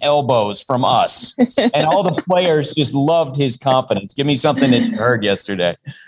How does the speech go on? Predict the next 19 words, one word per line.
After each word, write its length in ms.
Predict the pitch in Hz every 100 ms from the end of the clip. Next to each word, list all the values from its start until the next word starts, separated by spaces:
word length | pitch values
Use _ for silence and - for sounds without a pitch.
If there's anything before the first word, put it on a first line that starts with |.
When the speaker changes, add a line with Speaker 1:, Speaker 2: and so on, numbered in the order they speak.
| - _ _ _ -
Speaker 2:
You 120 | 233
know, 100 | 277
I 180 | 262 254
think 320 | 247 302 349 -
the 260 | 196 240
power 540 | 190 214 180 190 190 185
of 180 | 175 -
Hank 320 | 190 180 175
Aaron, 580 | 139 151 156 139 143 160 -
um, 340 | 156 143 143
in 140 | 160 165
this 200 | 151 -
World 300 | 143 139 131
Series 560 | 123 127 131 131 135
and, 220 | 135 135 -
and 160 | 160 165
knowing 240 | 180 175
that 100 | 165
he, 160 | 156